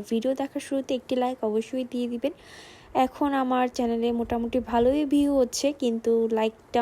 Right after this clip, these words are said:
অনেকে দিতে ভুলে যায়। আসলে লাইকটা দিয়ে দিবেন, যারা এই কাজটা করেন আর কি, তারা এগুলো করবেন না, কারণ একটা ভিডিও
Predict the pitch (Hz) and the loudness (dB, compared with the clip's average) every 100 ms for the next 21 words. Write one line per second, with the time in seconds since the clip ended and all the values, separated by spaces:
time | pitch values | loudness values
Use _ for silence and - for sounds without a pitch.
0 | 226 220 220 220 - 226 - 247 247 233 | 0 -2 -4 -4 -2 -2 0 2 2 0
1 | 220 277 - - - - - 240 240 240 | -4 -6 -14 -20 -8 -6 -2 2 2 2
2 | 226 226 - 226 226 220 233 240 233 226 | 2 0 0 2 2 0 -2 -2 -2 -4
3 | 262 277 202 202 202 202 - - 208 208 | -4 -4 -4 -2 -4 -6 -6 -8 -6 -6
4 | 214 - 226 - 214 220 214 208 - 233 | -6 -4 -4 0 -2 -2 -6 -8 -8 -6
5 | 214 208 208 214 220 - 262 233 226 214 | -4 -4 -2 -4 -6 4 4 4 0 -2
6 | 233 - - - - 240 233 233 254 240 | -8 -14 -20 -16 -2 -2 -2 0 0 0
7 | 233 226 | -2 0